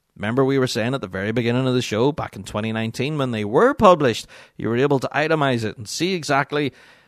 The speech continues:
how much was being claimed as expenses by officials. That made for interesting reading, didn't it?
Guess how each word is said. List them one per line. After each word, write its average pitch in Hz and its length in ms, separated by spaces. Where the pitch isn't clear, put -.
how 143 160
much 123 200
was 135 100
being 143 260
claimed 117 360
as 110 340
expenses 101 1000
by 104 180
officials. 135 640
That 127 220
made 107 200
for 113 120
interesting 107 440
reading, 139 460
didn't 202 240
it? 196 180